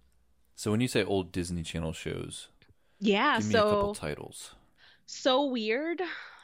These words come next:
Speaker 2: uh, we used to be a show from, like, the early, no, not, that's not true, the late nineties. And it was basically a supernatural type of series where the main character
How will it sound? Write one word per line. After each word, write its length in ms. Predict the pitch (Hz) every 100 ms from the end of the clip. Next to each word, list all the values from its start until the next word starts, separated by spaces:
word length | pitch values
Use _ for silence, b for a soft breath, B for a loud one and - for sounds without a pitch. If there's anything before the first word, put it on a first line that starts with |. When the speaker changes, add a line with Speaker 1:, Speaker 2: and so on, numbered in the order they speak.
| -
Speaker 2:
uh, 380 | 220 220 214 214 214
we 80 |
used 240 | 220 226 -
to 80 | 226
be 140 | 220
a 60 | 208
show 360 | - 208 202
from, 240 | 202 208 190
like, 180 | 185 -
the 120 | 190
early, 600 | - 185 185 190 196 190 202
no, 180 | 247
not, 180 | 220 214 -
that's 220 | 196 196
not 100 | 185
true, 260 | - 185 170
the 140 | 185
late 260 | 190 202 -
nineties. 840 | 180 175 147 139 151 170 - - -
And 640 | 185 190 185 185 185 180
it 200 | 185 185
was 240 | 196 190 -
basically 640 | 233 277 311 233 220 208
a 320 | - 185 180
supernatural 1120 | - - 233 202 175 156 - - 247 254 262 277
type 260 | 269 269 294
of 160 | 262
series 800 | - - 285 269 277 277 277 262
where 480 | 202 202 196 190 190
the 120 | 180
main 260 | 185 190 190
character 960 | - 196 190 190 - 190 185 180 180